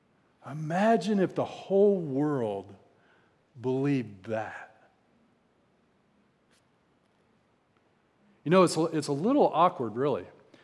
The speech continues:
because at, at this point in time, I don't know about you, but if you're watching the news,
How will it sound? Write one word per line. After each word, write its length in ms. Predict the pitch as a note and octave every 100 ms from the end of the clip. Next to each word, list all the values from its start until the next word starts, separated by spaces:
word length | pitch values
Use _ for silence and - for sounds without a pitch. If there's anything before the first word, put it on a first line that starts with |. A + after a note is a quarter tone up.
| _ _
because 420 | E3+ F3 E3 D3+
at, 280 | E3+ F3 E3+
at 200 | F3 C#3
this 140 | A3+
point 300 | A#3 A3+ F#3
in 40 | -
time, 280 | G3 G3
I 120 | F#3 G3
don't 140 | A3
know 100 | G3+
about 240 | F3 E3+
you, 140 | D#3 F3
but 140 | F3
if 100 | D#3+
you're 100 | F3+
watching 440 | D3 D#3 G#3 G#3 F3+
the 80 |
news, 460 | D3+ D3 D#3+ F3+